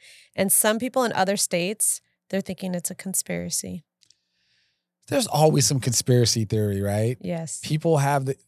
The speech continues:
Speaker 2: you know, there are a bunch of conspiracies that have come true. So who knows?
Speaker 1: Maybe.
Speaker 2: Maybe.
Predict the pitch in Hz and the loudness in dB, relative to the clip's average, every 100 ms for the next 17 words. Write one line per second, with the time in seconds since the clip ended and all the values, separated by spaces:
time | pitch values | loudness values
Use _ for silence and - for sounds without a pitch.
0 | - 120 117 107 156 139 143 160 165 147 | -6 -2 0 2 2 4 4 4 2 -2
1 | 160 - 151 127 - 147 160 139 123 123 | -2 -2 -6 -6 -2 -2 -2 -2 -2 -2
2 | 120 - _ _ _ - 120 123 - 127 | -4 -10 _ _ _ -4 -2 -2 -4 -6
3 | 120 120 107 123 - - 120 165 139 143 | -4 -4 -4 -8 -8 -4 -4 -4 -6 -8
4 | - - _ - 226 311 320 330 _ _ | -10 -16 _ -10 -8 -6 -8 -12 _ _
5 | 131 180 180 180 | -8 -6 -8 -10